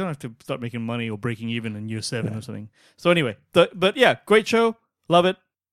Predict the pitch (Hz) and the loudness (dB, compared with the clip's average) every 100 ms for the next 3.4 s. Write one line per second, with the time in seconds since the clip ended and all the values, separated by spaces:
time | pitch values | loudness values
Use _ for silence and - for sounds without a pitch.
0 | - 135 147 143 143 139 131 120 123 113 | -4 -2 0 0 0 2 0 -2 -4 -4
1 | 127 113 151 120 110 104 127 127 120 113 | -4 0 0 0 -4 -4 -4 -2 0 -2
2 | 98 - - 117 - - - - 143 - | -4 -12 -8 -6 -4 -8 -12 2 4 4
3 | 139 - 113 | 0 -2 -4